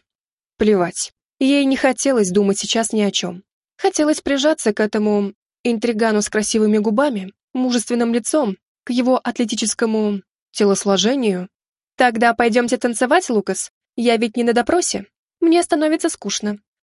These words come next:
Оставшуюся часть вечера Агата отчаянно флиртовала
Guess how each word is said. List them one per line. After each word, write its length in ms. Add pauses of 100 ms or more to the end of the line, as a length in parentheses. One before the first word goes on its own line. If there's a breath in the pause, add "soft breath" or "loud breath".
(340)
Оставшуюся 680
часть 320
вечера 460
Агата 320
отчаянно 420
флиртовала 720